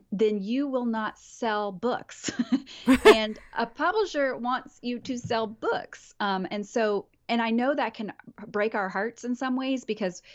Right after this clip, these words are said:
Speaker 1: especially as creatives, and I think that was,
Speaker 2: Mm.
Speaker 1: for me starting out, that was one of the hardest parts was fi-, and it took years. I'm telling you, it took years for me to understand, like, oh, my job,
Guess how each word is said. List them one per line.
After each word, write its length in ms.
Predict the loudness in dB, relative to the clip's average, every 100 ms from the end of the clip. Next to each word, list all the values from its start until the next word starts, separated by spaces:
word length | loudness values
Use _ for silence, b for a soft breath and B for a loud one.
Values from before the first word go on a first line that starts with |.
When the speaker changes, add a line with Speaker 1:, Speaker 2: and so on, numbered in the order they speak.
| B B B
Speaker 1:
especially 520 | -6 -2 -2 2 0
as 120 | 0
creatives, 600 | -4 -4 -2 0 0 0
and 100 | 0
I 60 | 0
think 200 | 0 0
that 220 | 0 2
was, 260 | 0 -2 -10
Speaker 2:
Mm. 180 | -10
Speaker 1:
for 100 | -4
me 160 | -2 -2
starting 360 | -2 -2 0 -2
out, 280 | -2 -2
that 100 | -6 -6
was 100 | -6
one 100 | -8
of 40 |
the 60 | -8
hardest 320 | -10 -10 -10
parts 440 | -6 -6 -8 -14 -6
was 260 | -6 -6 -12 b b b b _ _ _ -4
fi-, 200 | -2 0
and 100 | -2
it 60 |
took 200 | -2 -6
years. 400 | -2 2 0 -2 -6
I'm 60 | -2
telling 280 | -2 -2
you, 80 | -6
it 80 | -6
took 160 | -6 0
years 240 | 0 0
for 120 | 0
me 120 | -2
to 60 | 0
understand, 580 | -2 -4 -4 -4 -2 0
like, 220 | 0 -2 B B B B B
oh, 180 | 2 4
my 180 | 4 2
job, 440 | 2 2 0 -4